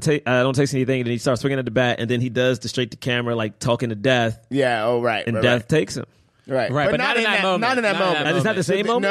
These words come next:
Speaker 2: uh,
Speaker 3: No,
Speaker 2: so
Speaker 3: it
Speaker 2: then,
Speaker 3: happened six
Speaker 2: so,
Speaker 3: years later.
Speaker 2: so then, right, so then,
Speaker 3: Or
Speaker 2: so then the
Speaker 3: something.
Speaker 2: very next scene, and this is the last scene,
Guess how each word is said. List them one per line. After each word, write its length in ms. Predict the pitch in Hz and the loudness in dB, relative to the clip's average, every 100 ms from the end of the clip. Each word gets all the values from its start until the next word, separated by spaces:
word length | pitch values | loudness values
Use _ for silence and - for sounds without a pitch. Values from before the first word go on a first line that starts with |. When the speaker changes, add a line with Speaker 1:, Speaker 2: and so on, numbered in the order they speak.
| 190 | 0
Speaker 2:
uh, 260 | 190 165 151 | 0 0 2
Speaker 3:
No, 100 | 160 | 2
Speaker 2:
so 60 | |
Speaker 3:
it 40 | 147 | 2
Speaker 2:
then, 80 | 202 | 0
Speaker 3:
happened 220 | 202 170 | 0 -2
six 220 | 170 190 | -2 -2
Speaker 2:
so, 60 | 151 | -4
Speaker 3:
years 120 | 117 | -4
later. 240 | 120 113 | -2 -2
Speaker 2:
so 120 | 101 | 0
then, 460 | 175 196 196 175 160 | 0 2 0 0 0
right, 260 | 160 135 120 | 2 2 0
so 100 | 147 | 0
then, 280 | 170 170 151 | 0 0 0
Speaker 3:
Or 80 | |
Speaker 2:
so 80 | 127 | 0
then 180 | 160 160 | 2 2
the 60 | 147 | 2
Speaker 3:
something. 140 | 110 | 2
Speaker 2:
very 280 | 151 165 175 | 2 2 2
next 300 | 160 156 - | 2 0 0
scene, 240 | 147 135 | -2 -2
and 120 | 127 | 0
this 140 | 135 127 | -2 -4
is 160 | 120 117 | -6 -4
the 120 | 127 | -2
last 580 | 123 110 113 - - - | 0 0 -2 -8 -16 -12
scene, 580 | - 170 160 123 123 | -2 0 0 -2 -4